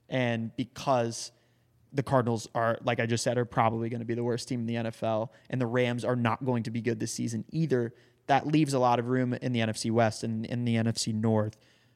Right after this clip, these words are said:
for the Vikings and Seahawks to repeat what they did last season,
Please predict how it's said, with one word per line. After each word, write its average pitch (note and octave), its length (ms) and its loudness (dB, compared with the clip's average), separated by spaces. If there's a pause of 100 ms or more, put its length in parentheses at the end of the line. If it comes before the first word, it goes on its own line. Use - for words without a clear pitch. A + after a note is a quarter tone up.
(140)
for - 120 0
the A#2+ 80 2
Vikings A2+ 520 0
and A2 100 -6
Seahawks A2 440 -4
to A#2 80 -4
repeat - 360 -8
what - 140 -12
they - 80 -8
did - 240 -12
last - 240 -10
season, - 340 -16